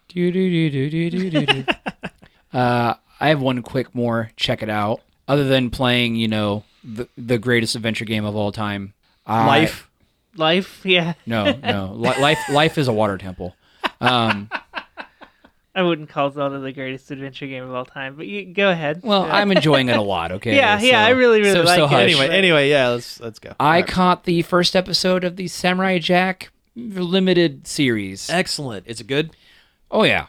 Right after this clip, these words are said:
Speaker 1: It feels like we never left. Like, it just time jumped on us.
Speaker 2: Good.
Speaker 1: Uh, but the animation is more crisp,
Speaker 2: Mm-hmm.
Speaker 1: you know, with the advances in
Speaker 2: The
Speaker 1: technology
Speaker 2: high
Speaker 1: and everything.
Speaker 2: def, yeah, sure.
Speaker 1: Yeah. It's definitely more, more dour.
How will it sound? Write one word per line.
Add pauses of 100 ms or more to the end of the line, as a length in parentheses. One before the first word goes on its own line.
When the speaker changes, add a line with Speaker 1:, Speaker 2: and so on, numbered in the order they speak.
(260)
Speaker 1:
It
feels
like
we
never
left. (280)
Like,
it
just
time
jumped
on
us. (260)
Speaker 2:
Good. (340)
Speaker 1:
Uh,
but
the
animation
is
more
crisp, (180)
Speaker 2:
Mm-hmm.
Speaker 1:
you
know,
with
the
advances
in
Speaker 2:
The
Speaker 1:
technology
Speaker 2:
high
Speaker 1:
and
everything.
Speaker 2:
def,
yeah,
sure.
Speaker 1:
Yeah. (360)
It's
definitely
more, (280)
more
dour.